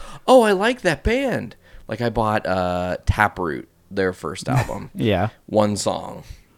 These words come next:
Speaker 1: I shouldn't have bought the album. Just listen to Poem once in a while. It's on YouTube. You can find it.
Speaker 2: <laughs> Yeah.
Speaker 1: That's all they had, man. I'm not trying to be shitty, but I'm just keeping it real. So let's get back into you and, and what's going on.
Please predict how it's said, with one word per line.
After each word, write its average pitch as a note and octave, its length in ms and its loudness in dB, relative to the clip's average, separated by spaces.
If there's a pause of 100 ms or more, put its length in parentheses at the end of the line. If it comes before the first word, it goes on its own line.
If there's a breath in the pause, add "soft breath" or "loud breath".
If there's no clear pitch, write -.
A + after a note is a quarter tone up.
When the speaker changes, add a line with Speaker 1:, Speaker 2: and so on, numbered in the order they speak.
(120)
Speaker 1:
I - 20 -16
shouldn't B2 280 -2
have A2+ 80 0
bought G#2+ 180 4
the G2 140 -4
album. B1+ 400 -6 (120)
Just A#2 200 -8
listen D#3 200 -4
to D3 60 -4
Poem D#3 400 2
once G2 240 -2
in F#2+ 60 -2
a F2+ 40 -2
while. F2+ 240 0
It's G2+ 140 -2
on A2 140 0
YouTube. A2 420 6
You C3+ 140 6
can C#3+ 100 0
find F#2+ 400 -4
it. A2+ 180 0
Speaker 2:
<laughs> G3 160 0
Yeah. E3+ 160 6
Speaker 1:
That's D#3+ 260 4
all E3+ 120 8
they E3 160 4
had, D3 380 -2
man. F#2 200 0
I'm B2 80 0
not D3+ 120 0
trying A#2 180 0
to G2 80 -6
be F#2+ 80 0
shitty, G2 340 -2
but A#2+ 80 0
I'm B2+ 120 -2
just A3 180 -10
keeping C#3 220 -4
it C3 60 -6
real. B2+ 300 0 (360 loud breath)
So G3 100 -2
let's G#3+ 80 0
get G#3 120 -4
back G3+ 220 -2
into E3+ 160 0
you C#3+ 260 0
and, - 100 2
and A#2+ 160 2
what's A#2+ 160 2
going G#2+ 240 2
on. G#2+ 260 4